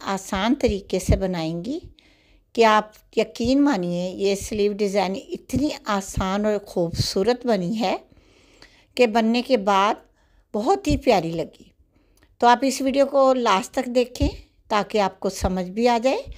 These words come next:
क्योंकि ये वीडियो मैंने स्पेशल बिगिनर्स बच्चियों के लिए शूट की है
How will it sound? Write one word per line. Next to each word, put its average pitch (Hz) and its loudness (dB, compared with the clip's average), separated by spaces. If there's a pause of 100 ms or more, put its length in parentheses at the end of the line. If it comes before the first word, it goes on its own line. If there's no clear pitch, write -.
(360)
क्योंकि 269 2
ये 277 4
वीडियो 226 2
मैंने 233 0
स्पेशल 233 0 (760)
बिगिनर्स 247 2
बच्चियों 226 -2
के 190 -2
लिए 180 -2
शूट 170 -6 (100)
की 190 -4
है 262 -4